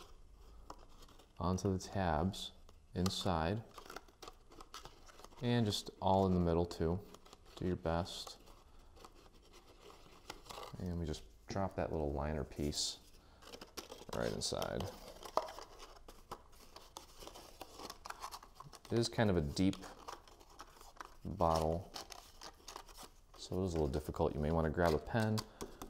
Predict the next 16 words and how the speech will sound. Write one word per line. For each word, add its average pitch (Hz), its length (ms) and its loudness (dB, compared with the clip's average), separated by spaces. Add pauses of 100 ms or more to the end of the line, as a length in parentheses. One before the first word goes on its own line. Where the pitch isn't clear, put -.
(180)
or 78 80 2
a 73 40 2
pencil 95 600 0 (440)
just - 160 -8
to 92 80 -2
help 92 260 4
you 78 160 4 (1200)
get - 140 2
that - 200 4
in 110 180 4
there. 107 240 4 (4000)
And 92 180 0
just 78 160 -4
push - 200 0
it - 120 -4
down. 69 300 0